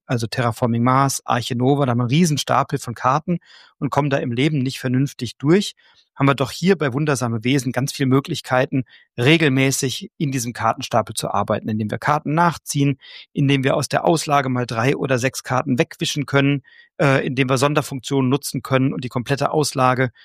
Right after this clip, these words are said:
äh, austauschen können, Karten auf die Hand ziehen. Also wir arbeiten sehr intensiv mit diesem Kartenstapel, um auch unsere Ziele zu erreichen. Und was mir hier am meisten Spaß macht, ist so die Fülle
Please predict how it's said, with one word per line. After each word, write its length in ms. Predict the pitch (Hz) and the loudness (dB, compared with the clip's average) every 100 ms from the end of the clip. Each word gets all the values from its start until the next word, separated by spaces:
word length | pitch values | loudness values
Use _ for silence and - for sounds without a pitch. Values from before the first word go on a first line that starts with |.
| - _ - | -20 _ -2
äh, 180 | 135 - | 0 2
austauschen 580 | 180 165 - 147 127 127 | 2 0 2 0 0 -4
können, 260 | 139 135 135 | -2 -2 0
Karten 320 | 135 143 - | -2 -2 -6
auf 140 | - | -6
die 120 | - | -2
Hand 180 | 120 139 | 0 0
ziehen. 140 | - 143 | -2 -4
Also 140 | 123 | 0
wir 100 | 147 | 0
arbeiten 360 | 143 143 151 123 | 2 0 -2 0
sehr 180 | 147 | 0
intensiv 480 | 214 139 131 143 160 | 0 0 0 0 0
mit 120 | 139 | -2
diesem 160 | 123 120 | -2 -6
Kartenstapel, 800 | - 139 - - 120 107 135 147 - - _ | 0 0 0 -4 0 2 2 0 -4 -20 _
um 180 | 202 190 | 0 2
auch 200 | 156 147 | 0 0
unsere 340 | 185 135 120 | -2 -4 -4
Ziele 320 | - 214 190 - | -4 0 0 -2
zu 140 | - | -8
erreichen. 540 | 120 113 113 - 170 - - _ _ | -4 -2 -2 0 -2 -2 -12 _ _
Und 120 | - 143 | 0 2
was 140 | - | 4
mir 100 | 156 | 2
hier 180 | 151 170 | 4 2
am 100 | 117 | 2
meisten 340 | 120 151 - | 2 2 -2
Spaß 420 | - 113 117 131 | -4 0 2 2
macht, 200 | 135 127 - | 0 -2 -6
ist 120 | 143 | -6
so 80 | 131 | -4
die 100 | 123 | -4
Fülle 460 | - - 170 165 | 0 0 4 2